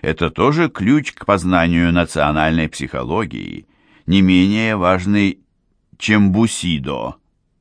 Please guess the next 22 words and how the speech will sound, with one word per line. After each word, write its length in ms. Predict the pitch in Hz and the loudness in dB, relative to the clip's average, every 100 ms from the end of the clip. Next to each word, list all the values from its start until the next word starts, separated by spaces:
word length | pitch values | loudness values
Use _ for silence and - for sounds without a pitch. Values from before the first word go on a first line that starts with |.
| _ _ - | _ _ -2
моральный 500 | 147 170 143 131 139 | 2 2 2 2 2
кодекс 460 | 127 107 92 87 | 2 0 0 -6
самурая, 800 | - 92 90 90 143 156 73 - _ _ _ - | -4 0 0 0 -2 -2 -2 -4 _ _ _ -2
о 120 | 95 | 0
котором 460 | 104 95 196 185 | 0 0 0 2
на 120 | 165 120 | 2 2
Западе 560 | 143 156 151 135 139 | 0 0 -2 -2 -2
много 420 | 80 90 92 92 | 0 2 2 0
писали. 560 | 98 85 - - - - - _ _ _ _ _ _ _ _ _ | -4 -6 -6 -8 -8 -12 -18 _ _ _ _ _ _ _ _ _
Выражение 1080 | 101 113 120 113 113 104 87 80 69 67 - _ _ _ | 0 4 2 2 0 0 0 -2 -2 -6 -10 _ _ _
«он 260 | 104 101 95 | 0 2 4
умеет 560 | 92 92 82 73 69 | 4 4 2 0 -6
жить» 460 | 58 69 113 - - _ _ - - - | -8 -2 -2 -2 -14 _ _ -20 -20 -6
японцы 540 | 92 101 156 214 208 180 | -2 0 2 0 0 -2
понимают 680 | 165 127 98 95 104 110 | 2 2 4 4 2 0
по-своему. 800 | - 110 - 60 62 65 65 64 - _ _ _ _ _ - | -2 -4 -4 -8 -6 -6 -6 -8 -12 _ _ _ _ _ -4
В 140 | 95 | 2
их 180 | 101 92 | 2 2
представлении 1000 | 110 117 - 113 113 113 120 120 117 117 | -2 -2 -2 -4 0 0 0 0 2 0
человек, 680 | 110 104 101 92 90 87 - | -2 -2 0 0 2 0 -2
умеющий 760 | 78 80 73 73 71 - 60 | -2 0 0 -4 -6 -8 -10
жить, 420 | 50 69 208 - | -6 -4 -4 -6